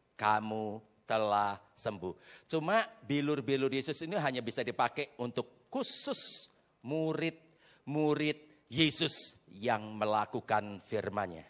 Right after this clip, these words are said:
Maka dikatakan yang telah mati terhadap dosa dan hidup untuk kebenaran. Nah, ini loh. Orang yang sudah mati terhadap dosa dan jadi pelaku firman Tuhan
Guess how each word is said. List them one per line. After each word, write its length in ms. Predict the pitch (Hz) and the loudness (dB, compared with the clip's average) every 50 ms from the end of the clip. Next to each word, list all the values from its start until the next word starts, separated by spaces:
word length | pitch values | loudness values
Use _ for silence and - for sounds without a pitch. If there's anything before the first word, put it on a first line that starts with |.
| - _ _ _ _ _ _ _ _ _ _ - | -20 _ _ _ _ _ _ _ _ _ _ 0
Maka 240 | 123 123 139 175 131 | 0 2 2 2 2
dikatakan 400 | 147 131 139 131 147 143 147 147 | 2 2 2 4 4 4 4 4
yang 320 | 139 143 147 147 147 - | 4 4 4 4 4 0
telah 320 | - 156 151 151 139 139 | 0 4 4 4 4 4
mati 560 | 151 170 214 247 - - - - 285 262 254 - | 2 4 4 4 4 2 -2 -4 -2 -2 -2 -2
terhadap 480 | - 190 196 185 165 175 170 - - | -2 0 0 2 2 2 0 0 0
dosa 480 | - 147 127 - - - 98 90 82 - - _ _ _ _ _ _ _ _ | 2 2 2 0 -2 -4 -4 -4 -6 -10 -16 _ _ _ _ _ _ _ _
dan 320 | _ 95 95 95 95 95 90 | _ -2 -2 -2 -2 -6 -8
hidup 720 | 80 98 127 147 117 160 165 165 160 160 - - - - | -2 0 0 0 2 2 2 2 2 0 -8 -20 -4 0
untuk 560 | 156 151 151 139 - 160 151 - - - _ | 0 0 0 0 0 -2 -2 -2 -6 -14 _
kebenaran. 800 | - 143 127 98 135 127 127 127 120 110 107 101 90 85 80 76 | 0 0 0 2 0 0 2 2 2 4 2 0 -2 -2 -6 -12
Nah, 160 | - - 85 85 | -10 -8 -8 -8
ini 160 | 78 76 73 | -8 -10 -12
loh. 160 | 73 - - _ _ _ _ - 143 | -16 -18 -20 _ _ _ _ 2 4
Orang 240 | 147 160 170 175 175 | 4 4 4 2 2
yang 160 | 180 160 156 | 2 0 -2
sudah 220 | - - 175 143 135 | 2 4 4 4 8
mati 340 | 170 214 254 - - 302 277 - | 10 8 8 8 6 2 2 2
terhadap 420 | - 202 202 196 180 185 160 139 | 4 6 6 6 6 4 4 4
dosa 320 | 170 160 - - 117 95 95 - - - - - - - _ - _ _ _ | 4 4 4 2 0 -2 -2 -4 -12 -20 -20 -20 -20 -20 _ -20 _ _ _
dan 240 | - 98 92 95 92 | 0 0 0 0 -2
jadi 240 | - 113 120 120 147 139 | 0 2 2 2 0 0
pelaku 420 | - - 160 185 220 220 - 285 - | 2 6 10 10 10 10 8 6 10
firman 400 | 240 247 233 226 226 220 214 - | 10 10 10 10 8 8 8 8
Tuhan 400 | 214 185 156 135 113 104 90 | 8 10 10 8 8 4 -2